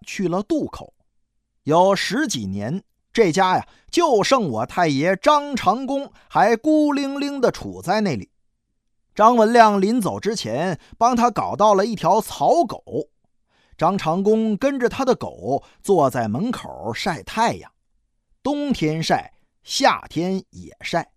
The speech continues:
人和狗都不怕晒。他还真没怎么哭过。儿子回来他不敢哭，儿子不在家更不哭。有什么哭头呢？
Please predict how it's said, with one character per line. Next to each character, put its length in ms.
人 420
和 220
狗 560
都 320
不 160
怕 200
晒。 240
他 140
还 120
真 200
没 200
怎 140
么 80
哭 260
过。 160
儿 300
子 120
回 280
来 300
他 140
不 160
敢 200
哭， 300
儿 280
子 160
不 200
在 200
家 400
更 380
不 160
哭。 260
有 260
什 160
么 140
哭 260
头 220
呢？ 60